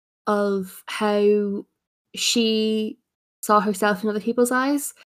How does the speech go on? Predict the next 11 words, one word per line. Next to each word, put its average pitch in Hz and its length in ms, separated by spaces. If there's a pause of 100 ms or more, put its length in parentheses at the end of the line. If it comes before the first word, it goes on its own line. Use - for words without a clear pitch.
(500)
And 208 640 (1080)
it, 240 260 (240)
well, 226 340
also 214 280
the 208 80
fact 208 320
that 202 240
sh-, - 120 (120)
she 220 240
gets, 202 600
um, 202 680